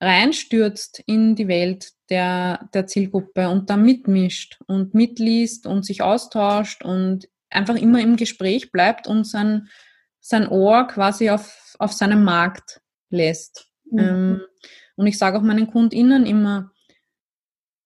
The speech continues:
Speaker 1: ähm, wenn die sich irgendwie so im Kopf, äh, im Kreis drehen im Kopf und sagen, „Ah, soll ich das machen oder das machen?“ und, äh, und ich weiß nicht, red mit den Leuten.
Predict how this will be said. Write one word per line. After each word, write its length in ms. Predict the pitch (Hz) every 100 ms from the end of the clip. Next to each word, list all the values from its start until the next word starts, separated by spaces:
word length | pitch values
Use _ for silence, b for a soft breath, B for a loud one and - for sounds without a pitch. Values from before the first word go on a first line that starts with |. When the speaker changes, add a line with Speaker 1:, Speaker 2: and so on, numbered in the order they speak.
| -
Speaker 1:
ähm, 440 | 196 196 196 196
wenn 300 | 185 202 208
die 140 | 208 220
sich 220 | 220 214
irgendwie 260 | 220 220
so 140 | 220 214
im 160 | 208
Kopf, 460 | 208 226 233 - -
äh, 260 | - 190 185
im 120 | 214
Kreis 460 | - 185 220 - -
drehen 380 | 190 185 185
im 200 | 185 190
Kopf 460 | 185 180 165 - -
und 200 | - 196
sagen, 260 | 196 185 190
„Ah, 200 | 233 240
soll 200 | 208 190
ich 100 | 190
das 180 | 233 226
machen 200 | 220 208
oder 140 | 185
das 260 | 190 220 226
machen?“ 220 | 220 214
und, 320 | 196 190 - - 190
äh, 80 | 214
und 320 | 240 226 196
ich 100 | 190
weiß 200 | 190 196
nicht, 220 | 254 269 B B B B B B _ _ _ _
red 420 | 202 202 240 269
mit 260 | 262 262 247
den 140 | 269
Leuten. 760 | 226 196 214 - 208 202 196 196